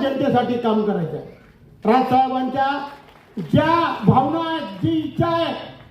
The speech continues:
की या महाराष्ट्र घडवण्यासाठी मला सत्ता द्या, आम्ही नाशिक जिल्ह्यापासून सुरुवात करणार आहोत.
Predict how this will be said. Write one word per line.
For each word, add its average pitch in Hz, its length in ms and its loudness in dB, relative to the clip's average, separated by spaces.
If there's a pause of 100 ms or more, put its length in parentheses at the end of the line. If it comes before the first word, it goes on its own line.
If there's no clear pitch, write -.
(640)
की 254 40 2
या 277 100 6
महाराष्ट्र 277 580 2
घडवण्यासाठी 285 800 2
मला 277 280 0
सत्ता 233 360 0
द्या, 214 140 4 (1300)
आम्ही 233 200 8
नाशिक 220 340 4
जिल्ह्यापासून 233 580 4
सुरुवात 220 340 6
करणार 220 280 0
आहोत. 208 200 -2